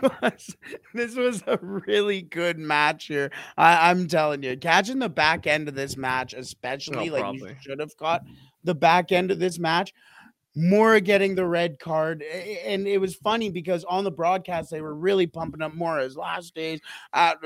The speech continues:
Speaker 1: Tottenham, uh, his goal in the Champions League. They were really pumping it up, pumping him up. And then, like, two minutes later, he gets,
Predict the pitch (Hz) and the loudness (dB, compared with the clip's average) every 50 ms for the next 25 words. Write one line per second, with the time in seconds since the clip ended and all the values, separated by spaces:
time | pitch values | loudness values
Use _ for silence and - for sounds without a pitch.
0 | 156 151 185 170 165 160 160 156 160 165 165 160 160 160 160 _ - _ _ _ | -8 -4 0 2 2 2 2 0 -4 -6 -6 -6 -6 -6 -8 _ -20 _ _ _
1 | - 131 135 131 127 120 - 160 170 165 160 147 139 139 139 160 175 190 196 185 | -4 -2 0 0 0 -2 -6 -12 -14 -16 -16 -16 -18 _ _ _ -20 -20 -18 -10
2 | 180 175 175 175 165 160 151 147 147 _ 165 156 151 143 135 _ _ 196 180 170 | -6 -4 -2 -2 -2 -4 -8 -12 -14 _ -14 -12 -12 -12 -14 _ _ -4 -4 -2
3 | 143 - 170 170 175 175 180 180 175 170 170 165 156 - - 160 160 165 165 139 | 0 0 2 2 2 2 2 2 0 0 -2 -2 -4 -4 -4 -2 -2 -4 -4 -4
4 | 156 160 165 170 151 147 165 165 165 156 143 151 147 139 131 123 120 127 147 185 | -4 -4 -4 -4 -6 -4 -4 -4 -4 -4 -4 -4 -4 -2 -4 -4 -4 -2 4 6
5 | 214 226 202 185 160 147 - 175 185 185 - 180 156 151 143 139 139 143 _ 156 | 6 6 6 6 2 2 2 0 0 2 2 -2 -2 -2 -2 -2 -4 -6 _ -18
6 | 151 - _ 151 156 170 190 190 185 185 156 147 139 139 151 185 196 175 - _ | -20 -16 _ -2 2 2 2 2 2 0 0 0 -2 0 2 2 2 2 0 _
7 | - - - - - - 165 175 185 185 175 175 180 170 160 160 170 175 - - | -18 -16 -12 -12 -2 0 0 2 2 0 0 0 0 0 -2 -2 -2 -6 -4 -2
8 | 240 233 233 226 220 220 214 202 202 170 165 175 196 208 208 202 185 170 160 151 | 0 2 2 2 2 2 2 2 0 0 -2 0 2 4 4 4 4 4 0 -2
9 | - - - _ _ 226 226 214 170 214 196 190 175 - | -8 -14 -20 _ _ -4 -4 0 2 4 4 4 2 -2